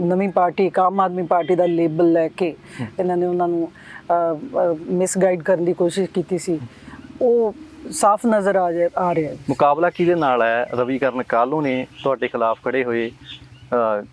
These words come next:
Speaker 2: ਗੁਰਦੀਪ ਰੰਧਾਵਾ ਖੜੇ ਹੋਏ ਨੇ ਇੱਕ ਪਾਸੇ, ਤੁਸੀਂ ਹੋ। ਮੁਕਾਬਲਾ ਕਿਹਦੇ ਨਾਲ ਮੰਨਦੇ ਹੋ?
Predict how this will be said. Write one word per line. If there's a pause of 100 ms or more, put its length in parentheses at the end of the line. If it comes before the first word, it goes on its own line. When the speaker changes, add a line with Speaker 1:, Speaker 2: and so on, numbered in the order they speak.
Speaker 2:
ਗੁਰਦੀਪ
ਰੰਧਾਵਾ
ਖੜੇ
ਹੋਏ
ਨੇ (380)
ਇੱਕ
ਪਾਸੇ,
ਤੁਸੀਂ
ਹੋ।
ਮੁਕਾਬਲਾ
ਕਿਹਦੇ
ਨਾਲ
ਮੰਨਦੇ
ਹੋ?